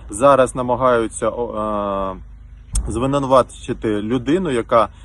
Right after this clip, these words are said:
всю, все життя боролася за Україну, має, е, нагороди, е, звинувачити в, в роботі на, е,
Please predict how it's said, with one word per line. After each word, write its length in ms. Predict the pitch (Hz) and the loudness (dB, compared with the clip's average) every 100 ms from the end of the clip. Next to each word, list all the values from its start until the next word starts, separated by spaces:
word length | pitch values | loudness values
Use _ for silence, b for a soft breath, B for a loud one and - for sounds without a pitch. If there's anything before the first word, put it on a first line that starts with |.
| b - | b -16
всю, 300 | - 151 139 | -6 -2 -2
все 220 | - 147 | -2 -4
життя 360 | 120 123 131 110 | -4 -2 2 2
боролася 920 | 113 131 117 107 90 - 98 90 90 104 | 2 0 0 -2 -6 -2 0 0 -4 -10
за 460 | 95 - 127 113 | -12 0 4 4
Україну, 840 | 107 107 107 110 110 147 175 151 143 b b | 2 -4 -4 -4 -2 -2 -2 -6 -8 b b
має, 500 | 110 135 127 117 104 - | 2 4 4 4 2 0
е, 220 | 101 98 | -4 -2
нагороди, 840 | 95 113 117 120 151 160 156 151 - b b b | 0 2 2 0 0 -2 -4 -6 -10 b b b
е, 160 | 110 107 | -2 -2
звинувачити 1120 | 110 135 135 131 123 147 160 143 135 120 110 | 0 0 0 2 4 4 2 -6 -2 -2 -2
в, 260 | 101 101 104 | -4 -4 -4
в 100 | 101 | 0
роботі 760 | 131 113 113 156 156 127 120 107 | 0 0 2 0 0 -2 -2 -2
на, 460 | 107 117 127 | -2 2 4
е, 40 | 127 | 4